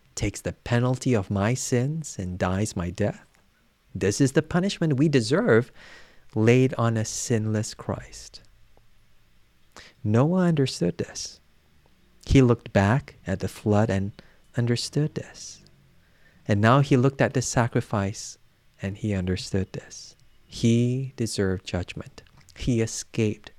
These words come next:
judgment. The sacrificial animals take on judgment that should be on him. In the same way, when we look at a tragedy, when we read in our newspapers of Typhoon Morakot,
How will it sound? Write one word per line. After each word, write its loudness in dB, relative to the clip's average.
judgment. -12
The 4
sacrificial 2
animals 0
take -2
on -4
judgment -2
that -2
should -2
be 0
on -2
him. -8
In 4
the 4
same 4
way, 6
when 2
we 6
look 4
at 2
a 2
tragedy, -2
when 2
we 2
read 4
in 2
our 2
newspapers 0
of -2
Typhoon 0
Morakot, 0